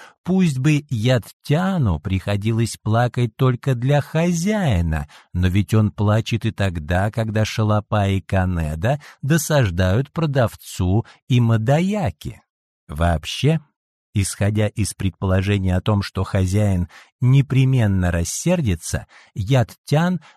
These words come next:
начинает вопить заранее, когда еще неизвестно, будет хозяин сердиться или нет.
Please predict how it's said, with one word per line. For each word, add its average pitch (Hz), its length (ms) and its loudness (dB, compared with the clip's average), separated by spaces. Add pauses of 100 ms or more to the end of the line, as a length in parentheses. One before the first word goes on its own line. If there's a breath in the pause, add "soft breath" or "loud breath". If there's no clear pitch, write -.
начинает 170 760 0
вопить 147 420 -2
заранее, 101 840 2
когда 123 280 -2
еще 135 480 0
неизвестно, 160 1200 0
будет 165 440 0
хозяин 92 640 2
сердиться 90 840 -4
или 143 240 2
нет. 196 340 2